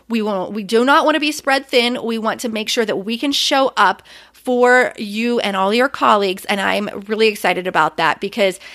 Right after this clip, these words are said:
again, I don't do one-on-one coaching anywhere else. And this is a very unique opportunity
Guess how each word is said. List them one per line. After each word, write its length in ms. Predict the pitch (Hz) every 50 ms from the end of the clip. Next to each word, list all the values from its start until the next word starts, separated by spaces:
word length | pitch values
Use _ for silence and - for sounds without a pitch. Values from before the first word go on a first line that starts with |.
| - - -
again, 280 | 202 202 220 196 185 -
I 100 | - 208
don't 220 | 196 220 220 233 226
do 140 | 269 294
one-on-one 380 | 254 254 247 240 240 233 220 214
coaching 360 | 202 240 - 220 214 196 - - -
anywhere 260 | 196 214 233 294 311
else. 400 | 294 269 262 294 285 - - - - - - - - - - - -
And 640 | 240 240 226 214 202 202 202 196 196 196 196 190 - -
this 400 | - 196 190 226 240 247 - -
is 180 | - 214 202 202
a 140 | 208 190 185
very 520 | 175 175 165 - 196 220 220 220 226 226
unique 360 | 214 220 233 233 226 226 220 -
opportunity 840 | - 185 185 - 190 - - 196 185 185 196 202 226 247 247 -